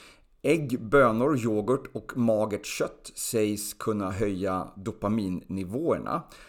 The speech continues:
Och, eh, ost, kalkon, kyckling, tonfisk, eh, nötter och frön anses vara bra för att sätta fart på serotoninnivåerna. Sömn, eh,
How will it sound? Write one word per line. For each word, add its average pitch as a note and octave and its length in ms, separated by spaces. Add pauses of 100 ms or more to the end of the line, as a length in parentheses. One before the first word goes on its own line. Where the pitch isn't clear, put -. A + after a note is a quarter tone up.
(300)
Och, - 380
eh, A2 240 (140)
ost, - 340
kalkon, D#3 580
kyckling, C#3 760
tonfisk, - 1000
eh, G2 380
nötter A2 560
och G2+ 80
frön E3+ 480 (460)
anses G#2+ 560
vara G2 260
bra F#2 300
för G2 160
att F#2+ 120
sätta - 200
fart F2+ 360
på F#2 400
serotoninnivåerna. G2 1600 (2000)
Sömn, G3 580 (560)
eh, G#2+ 500